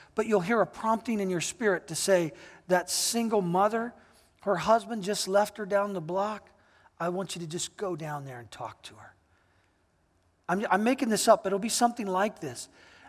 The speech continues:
And as you go into her house and you start to hear her heart's lament, you can share the love of God with her. You can pray with her, and the Spirit will lead your conversation.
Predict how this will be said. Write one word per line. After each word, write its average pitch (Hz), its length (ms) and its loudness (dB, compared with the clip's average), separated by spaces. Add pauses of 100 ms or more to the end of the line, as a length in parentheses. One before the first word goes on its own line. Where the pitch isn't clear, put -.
And 196 100 2
as 180 140 2
you 196 100 -2
go 226 300 6
into 220 220 0
her 208 120 6
house 202 480 4
and 180 100 -4
you 175 80 -2
start 226 360 2
to 175 140 0 (320)
hear 262 340 4
her 202 400 2 (200)
heart's - 460 2
lament, 190 640 0 (1200)
you 202 100 -6
can 185 140 -6
share 220 340 2
the 202 80 2
love 196 260 6
of 175 140 -6
God 175 300 0
with 147 200 -10
her. 139 260 -16 (260)
You 196 120 -2
can 175 180 -4
pray 214 400 -4
with 208 220 -2
her, 165 160 -2
and 156 120 -4
the 147 40 -8
Spirit 254 500 -2
will 185 180 -4
lead 285 400 0
your 226 120 -4
conversation. 247 840 0